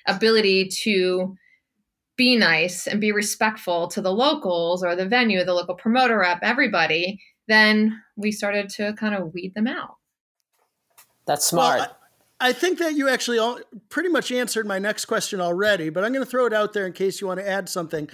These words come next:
Speaker 3: A-, another thing I took down as a note, these were your words. You said you have no problem to saying to somebody, "You're good at your job, but you're not right for this tour."
Speaker 1: Yeah.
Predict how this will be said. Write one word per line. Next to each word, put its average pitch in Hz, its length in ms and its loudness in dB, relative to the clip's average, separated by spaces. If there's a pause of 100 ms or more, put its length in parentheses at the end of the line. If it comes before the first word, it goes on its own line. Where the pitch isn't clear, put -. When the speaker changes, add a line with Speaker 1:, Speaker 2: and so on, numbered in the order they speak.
(340)
Speaker 3:
A-, 269 200 -6
another 285 480 2
thing 285 260 0
I 240 120 2
took 240 400 -4
down 214 420 -2
as 196 260 -2
a 196 60 -2
note, 202 440 -2
these 240 300 -6
were 233 220 -4
your 247 420 -2
words. 226 500 -2 (280)
You 220 100 -4
said 233 220 0
you 254 100 0
have 233 80 -2
no 254 200 2
problem 311 480 -2
to 240 160 -6
saying 254 380 -4
to 240 80 -6
somebody, 220 460 -4
"You're 190 180 -2
good 226 280 0
at 320 100 -4
your 240 160 -4
job, 185 400 -2
but 185 120 -4
you're 170 160 -4
not 175 360 -2
right 175 380 -2
for 156 160 -8
this 160 440 -6 (140)
tour." 151 300 -6 (420)
Speaker 1:
Yeah. 180 200 -2